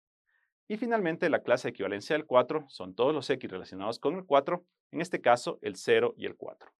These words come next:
Por lo tanto, las clases de equivalencia distintas inducidas por esta relación son el conjunto formado por el cero y el cuatro, el conjunto formado por el uno y el tres, y el conjunto formado únicamente por el dos. Ejemplo seis.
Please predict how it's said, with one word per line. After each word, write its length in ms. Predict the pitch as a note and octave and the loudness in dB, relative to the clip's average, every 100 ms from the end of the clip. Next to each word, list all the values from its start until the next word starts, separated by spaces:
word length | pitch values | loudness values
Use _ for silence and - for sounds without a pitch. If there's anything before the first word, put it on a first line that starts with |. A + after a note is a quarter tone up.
| _ | _
Por 120 | C#3+ | 2
lo 120 | E3+ | 2
tanto, 420 | E3+ E3 D#3 - - | 6 6 6 -4 -14
las 280 | - F#2+ - | -4 -4 -2
clases 360 | - C3+ D#3+ | 4 4 4
de 80 | D3+ | -4
equivalencia 560 | C#3 A2 G#2+ A#2 - A#2 | -4 0 2 0 0 -2
distintas 720 | G#2 - - F3 F3+ - - | -4 -12 -8 -6 -6 -8 -14
inducidas 580 | A2+ G2+ F2 - A#2 A#2 | -14 -14 -12 -4 -2 -2
por 140 | - F#2 | -6 -12
esta 180 | - | -6
relación 520 | A#2+ D3 D3+ E3 E3+ C#3 | -2 0 0 -2 -2 -8
son 420 | - - F#2 - _ _ _ _ _ _ _ | -2 2 2 0 _ _ _ _ _ _ _
el 160 | - G2+ | -8 -6
conjunto 420 | G2+ G2 B2 G#2 | -4 -4 -4 -4
formado 400 | F#2+ F2+ G#2 F#2+ | -6 -2 0 0
por 140 | - | -6
el 60 | - | -20
cero 280 | - G#2 B2 | -6 0 2
y 40 | |
el 100 | D3 | 0
cuatro, 420 | D3+ B2+ B2+ D#3+ - _ _ _ - | 4 2 4 -4 -8 _ _ _ -16
el 100 | G#2 | -14
conjunto 420 | F#2 A#2 A2+ A#2 | -10 -8 -6 -6
formado 360 | G2+ G2+ G#2 | -6 -2 -2
por 120 | - F#2 | -2 -6
el 80 | |
uno 160 | G2 A#2+ | -6 -4
y 60 | D#3 | -4
el 100 | D#3+ | -2
tres, 360 | D#3 E3+ - _ _ _ _ | -2 -2 -6 _ _ _ _
y 60 | - | -2
el 80 | G#3 | 0
conjunto 360 | G3+ F3+ D#3+ | 0 -2 -4
formado 320 | E3+ A2+ A2 B2 | -2 0 0 0
únicamente 480 | G#2+ - G2 G2+ | -4 -8 -8 -8
por 180 | G#2 G2 | -4 2
el 140 | A2 B2+ | 2 0
dos. 380 | - - - - - | -10 -12 -12 -16 -10
Ejemplo 380 | C#3 E3+ F3 D3+ | -4 -2 0 -2
seis. 420 | - - - | -2 -8 -12